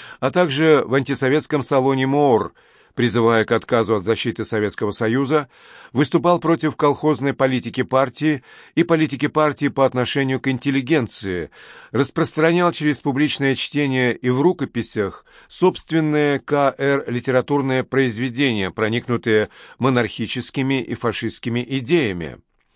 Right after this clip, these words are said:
Означенные преступления представлены статьей пятьдесят восемь десять и одиннадцать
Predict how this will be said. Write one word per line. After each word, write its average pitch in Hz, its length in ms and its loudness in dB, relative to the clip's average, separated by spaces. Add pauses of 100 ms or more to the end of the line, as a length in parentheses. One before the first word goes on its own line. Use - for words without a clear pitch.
(500)
Означенные 175 560 2
преступления 151 800 2 (1900)
представлены 151 1040 2
статьей 139 560 0
пятьдесят 123 480 0
восемь 117 420 -2
десять 135 540 -4 (640)
и 135 180 4
одиннадцать 139 880 -2